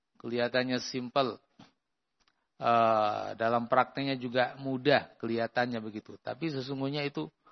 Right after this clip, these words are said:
hal yang luar biasa. Apa kata Nabi kita alaihi salatu wassalam? "Man kana yu'minu billahi wal yaumil akhir falyakul khairan aw liyasmut." Ini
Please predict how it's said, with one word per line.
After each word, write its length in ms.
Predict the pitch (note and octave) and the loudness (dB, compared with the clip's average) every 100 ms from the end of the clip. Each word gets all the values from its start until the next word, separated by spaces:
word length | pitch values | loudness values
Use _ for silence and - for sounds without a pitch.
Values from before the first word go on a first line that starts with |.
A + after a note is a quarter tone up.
| - _ _ | -20 _ _
hal 240 | A2+ A#2 | -2 0
yang 160 | A#2+ A#2+ | 2 0
luar 240 | A#2+ B2 | 0 0
biasa. 480 | A2+ A#2 A2 - G#2 _ _ _ _ _ _ _ _ _ _ C3+ | 0 -4 -4 -8 -16 _ _ _ _ _ _ _ _ _ _ -2
Apa 240 | C#3 C#3 | 4 6
kata 160 | C3+ C3+ | 6 4
Nabi 160 | C3+ C3 | 2 0
kita 240 | C3 - | -4 2
alaihi 240 | B2 B2 A#2+ | 4 4 2
salatu 320 | A#2+ A2+ A#2 | 0 0 -2
wassalam? 480 | - A#2 B2 D#3 F#3 - _ _ _ _ - | -2 2 4 4 2 -12 _ _ _ _ -4
"Man 240 | B2 A2+ G#2+ | -2 -2 2
kana 400 | C3 B2 B2 A#2 | 6 6 4 -2
yu'minu 400 | A#2 A#2+ A#2 A2 | -4 -4 -4 -2
billahi 480 | A2+ A2+ B2 A2+ | -2 2 2 2
wal 160 | A2 A2 G#2+ | 0 -2 0
yaumil 320 | G#2+ G#2+ G#2+ | -4 -4 -2
akhir 480 | A#2+ B2+ - B2+ A#2 | 2 2 2 -4 -2
falyakul 560 | B2 A2+ A#2+ - A2+ G#2 | 0 0 0 -2 -6 -6
khairan 480 | - B2+ A#2 B2+ C3 B2+ | -2 0 2 2 0 4
aw 240 | C#3 F#3 G3 _ _ _ _ A2 | 4 4 0 _ _ _ _ -6
liyasmut." 640 | A#2+ B2 B2+ - - D3 - _ _ _ _ _ _ _ _ _ _ _ _ _ _ | -2 0 -2 -4 -6 -6 -6 _ _ _ _ _ _ _ _ _ _ _ _ _ _
Ini 160 | C3+ | -10